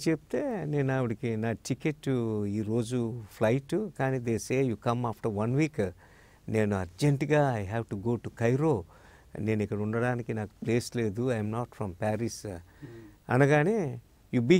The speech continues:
here" అని చెప్పి నా టికెట్ పట్టుకొని వెళ్ళిపోయిందండి. పట్టుకొని వెళ్ళిపోయి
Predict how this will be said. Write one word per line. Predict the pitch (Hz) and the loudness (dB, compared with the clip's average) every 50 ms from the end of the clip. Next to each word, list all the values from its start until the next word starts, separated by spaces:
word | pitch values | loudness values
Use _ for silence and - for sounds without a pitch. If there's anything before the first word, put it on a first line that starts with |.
| 143 175 | 6 4
here" | 160 160 156 147 | 2 4 4 4
అని | 139 127 - - | 2 0 0 -2
చెప్పి | 127 - - - 214 | -2 -2 -2 -2 0
నా | 214 170 131 | 2 2 2
టికెట్ | - - 131 147 156 - - | 2 2 2 0 0 2 2
పట్టుకొని | 151 - - 165 156 | 2 2 2 0 0
వెళ్ళిపోయిందండి. | 135 117 107 - 135 123 110 92 85 78 - 82 - - - - - - - - - - - - - - - - - - - _ - - - _ - | 0 0 0 0 0 0 0 0 -2 -4 -6 -8 -10 -12 -16 -20 -20 -20 -20 -20 -20 -20 -20 -20 -20 -20 -20 -20 -20 -20 -20 _ -20 -20 -20 _ -4
పట్టుకొని | - 120 - - - 233 220 | -4 -4 -4 0 2 4 6
వెళ్ళిపోయి | 208 202 190 - - - 208 214 202 196 202 214 208 202 | 6 4 4 2 0 2 2 4 4 4 2 2 2 0